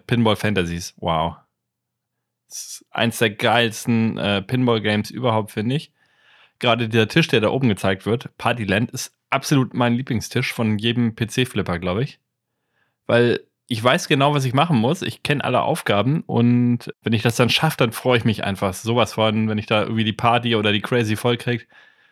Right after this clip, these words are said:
und Mega Love und, äh, jeder Treffer gibt so und so viele Punkte. Der ist halt nicht zu komplex, lässt sich gut erlernen. Also am Anfang,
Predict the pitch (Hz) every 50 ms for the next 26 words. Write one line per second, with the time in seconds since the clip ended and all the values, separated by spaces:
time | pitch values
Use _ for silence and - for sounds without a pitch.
0 | _ _ _ _ _ - 113 107 104 104 98 113 127 127 127 123 113 110 113 117
1 | 117 117 113 - 98 110 107 107 104 - - 98 107 101 104 104 117 113 117 107
2 | 107 104 104 104 104 101 101 98 85 - - - 131 113 117 113 107 107 110 -
3 | _ - - 123 127 123 113 117 110 - 117 113 - - 123 123 117 - 120 117
4 | 113 - _ _ _ _ _ _ _ _ - 120 117 101 87 117 - - - -
5 | - - - - 131 127 131 139 143 135 - - 208 196 190 - 208 196 185 -
6 | 196 196 202 - - - - - _ _ - - 165 135 135 - 139 127 - -
7 | 147 135 - _ _ _ - - 123 120 123 123 120 139 170 196 202 - - 113
8 | 113 117 120 113 90 78 131 131 - 131 123 120 -